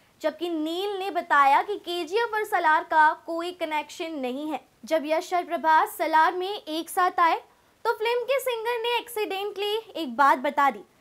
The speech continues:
दरअसल सलार के सॉन्ग में अपनी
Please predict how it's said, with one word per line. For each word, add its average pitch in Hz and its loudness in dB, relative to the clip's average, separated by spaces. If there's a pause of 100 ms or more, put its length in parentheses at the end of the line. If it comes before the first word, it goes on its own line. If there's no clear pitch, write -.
(260)
दरअसल 311 0
सलार 302 4
के 381 -6
सॉन्ग 370 2
में 381 -4
अपनी 349 -4